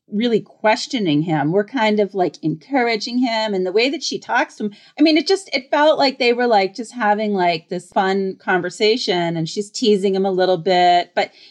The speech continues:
in a way that's not really calling him out on his bullshit. So a-, at one point I'm like, "Oh, okay, sit back, Laura, don't get so mad," as I'm, like, pacing around town. Maybe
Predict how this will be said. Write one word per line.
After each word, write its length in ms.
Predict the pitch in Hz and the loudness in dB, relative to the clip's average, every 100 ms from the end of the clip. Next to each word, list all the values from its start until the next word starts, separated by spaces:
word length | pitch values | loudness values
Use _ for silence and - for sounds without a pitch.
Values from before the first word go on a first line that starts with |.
| _ | _
in 140 | 277 | 2
a 40 | 269 | 2
way 260 | 254 254 | 2 0
that's 220 | 240 - 233 | -2 -4 0
not 200 | 220 214 | 0 2
really 180 | 208 | 0
calling 340 | 185 240 190 190 | 0 0 0 2
him 100 | 185 | 0
out 180 | 175 196 | 2 2
on 80 | |
his 160 | 165 160 | -2 -4
bullshit. 600 | - 156 175 - 294 - _ | -4 -4 -2 -2 -2 -4 _
So 360 | - 320 269 247 _ _ - | -4 -2 0 -4 _ _ -6
a-, 180 | 226 269 | -4 -2
at 100 | 262 | 0
one 180 | 330 415 | -2 0
point 160 | 269 | -2
I'm 60 | 240 | 0
like, 160 | 226 - | -2 0
"Oh, 420 | 254 285 277 247 - | 0 2 0 -2 -2
okay, 440 | 226 220 139 - _ _ | -4 -4 -12 -14 _ _
sit 220 | - 254 | -12 -6
back, 240 | 262 208 | -4 -4
Laura, 240 | 208 165 165 | -2 -2 -2
don't 200 | 175 185 | -6 -6
get 120 | 226 | -4
so 100 | 262 | -2
mad," 300 | 240 185 170 | 0 0 0
as 120 | 165 | -2
I'm, 120 | 175 | -2
like, 160 | 165 160 | -4 -2
pacing 260 | 214 175 190 | -2 -2 -2
around 140 | 175 | -2
town. 240 | - 160 202 | 0 0 2
Maybe 720 | 269 349 359 349 359 359 | 2 4 4 4 2 0